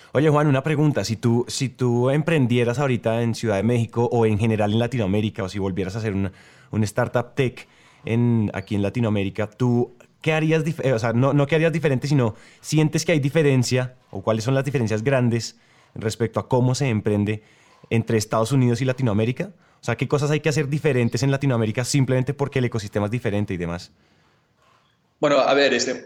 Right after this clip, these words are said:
Speaker 2: en, en verdad, mi respuesta es una de las razones por la cual me decidí unir al equipo de five hundred Startups y por la cual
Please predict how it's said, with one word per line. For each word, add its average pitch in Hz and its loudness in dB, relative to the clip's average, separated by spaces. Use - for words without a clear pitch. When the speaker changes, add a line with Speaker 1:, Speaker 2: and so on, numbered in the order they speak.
Speaker 2:
en, 143 -4
en 151 -4
verdad, 202 0
mi 143 -4
respuesta 160 -2
es - -2
una 147 -4
de 156 0
las 139 -2
razones 131 -6
por 113 -12
la 101 -4
cual 113 0
me 117 -6
decidí 107 -6
unir 107 -8
al 104 0
equipo 101 -4
de 95 -2
five 92 -2
hundred 95 -12
Startups - 0
y 123 -4
por 120 -2
la 113 0
cual 127 0